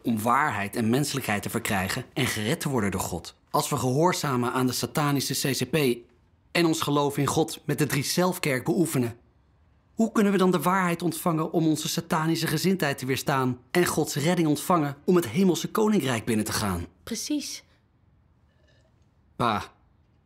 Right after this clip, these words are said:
Speaker 1: u weet heel goed dat de Drie Zelfkerk wordt gecontroleerd door de C C P. Alle voorgangers in de kerk zijn aangesteld door de overheid. Het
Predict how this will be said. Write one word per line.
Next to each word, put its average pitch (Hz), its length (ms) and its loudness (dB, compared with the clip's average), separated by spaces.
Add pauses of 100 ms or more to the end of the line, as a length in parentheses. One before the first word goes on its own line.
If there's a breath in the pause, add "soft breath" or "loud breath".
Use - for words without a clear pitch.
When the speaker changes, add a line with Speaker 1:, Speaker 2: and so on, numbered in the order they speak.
Speaker 1:
u 151 120 2
weet 139 180 2
heel 139 240 2
goed - 380 -2 (440)
dat 165 160 0
de 156 80 0
Drie 139 180 -2
Zelfkerk 170 720 0
wordt 139 200 -2
gecontroleerd 151 640 0
door 151 100 0
de 127 220 -2
C 104 60 -2
C - 100 -6
P. 92 300 -6 (760)
Alle 180 220 2
voorgangers 180 560 0
in 143 60 -4
de 139 80 -4
kerk 143 300 -4
zijn - 220 -4
aangesteld 151 540 -2
door 135 80 -2
de 151 60 -4
overheid. 135 640 -2 (1040)
Het 165 320 -2